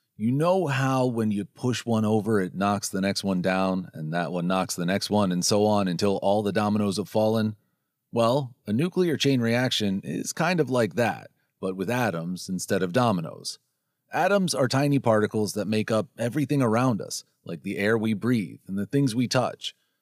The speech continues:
Some types of atoms are called radioactive because they can break apart and release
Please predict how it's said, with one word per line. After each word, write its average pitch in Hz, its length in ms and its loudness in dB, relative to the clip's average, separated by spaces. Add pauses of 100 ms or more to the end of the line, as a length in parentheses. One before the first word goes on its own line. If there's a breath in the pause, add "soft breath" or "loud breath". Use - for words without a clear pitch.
(140)
Some 165 440 0
types 135 320 2
of 117 100 0
atoms 98 560 -2
are 101 160 -6
called 98 380 -4
radioactive 113 880 0 (200)
because 95 280 -4
they 104 100 2
can 98 180 -2
break 123 300 0
apart 117 460 2
and 107 160 -2
release 113 480 -2